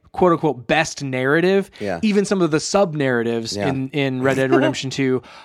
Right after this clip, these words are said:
Speaker 1: are, like, head and shoulders above, above, you know, other games that I played this year.
Speaker 2: Yeah.
Speaker 1: So.
Speaker 2: Um, ha-,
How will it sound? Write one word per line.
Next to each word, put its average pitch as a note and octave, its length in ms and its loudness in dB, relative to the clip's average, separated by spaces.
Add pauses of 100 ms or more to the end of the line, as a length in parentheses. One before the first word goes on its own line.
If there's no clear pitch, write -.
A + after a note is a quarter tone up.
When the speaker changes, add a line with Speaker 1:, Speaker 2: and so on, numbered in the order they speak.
(100)
Speaker 1:
are, D#3 140 4
like, C#3+ 160 0
head D#3+ 160 2
and D3 80 -2
shoulders C#3+ 320 0
above, B2+ 580 2
above, B2+ 760 0
you C3+ 120 -4
know, A#2 260 -6
other C#3+ 220 2
games B2+ 220 -4
that A#2+ 80 -2
I A#2 40 -2
played A#2 220 -8
this A#2 180 -10
year. - 240 -14
Speaker 2:
Yeah. F#2+ 260 -4 (420)
Speaker 1:
So. A#2+ 80 2
Speaker 2:
Um, A#2 260 2
ha-, A2+ 160 -12